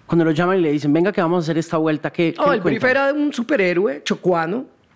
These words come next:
Speaker 2: que corrige los desaguisados idiomáticos de la gente.
Speaker 1: Sí.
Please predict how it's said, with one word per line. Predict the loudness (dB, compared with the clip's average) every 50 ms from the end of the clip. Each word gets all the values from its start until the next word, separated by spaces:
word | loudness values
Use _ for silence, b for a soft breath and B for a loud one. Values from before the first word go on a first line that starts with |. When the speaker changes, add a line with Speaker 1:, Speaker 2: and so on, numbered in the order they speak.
| _ _
Speaker 2:
que | -4 -2 0 0 2 0 0 0 0 -2 -2 -2 -4 -6 -2
corrige | -2 -2 0 0 -2 -2 -2 -2 -2 0 0 0
los | 0 0 0 0 -2 -2
desaguisados | -2 -2 -2 -2 -4 -6 -6 -6 -4 -4 -4 -2 0
idiomáticos | 0 2 2 0 -2 -6 -6 -2 -2 0
de | 0 0
la | -2 -2
gente. | -2 -2 -2 -2 -4 -6 -10 -10 -6
Speaker 1:
Sí. | -4 -2 -2 -2 -4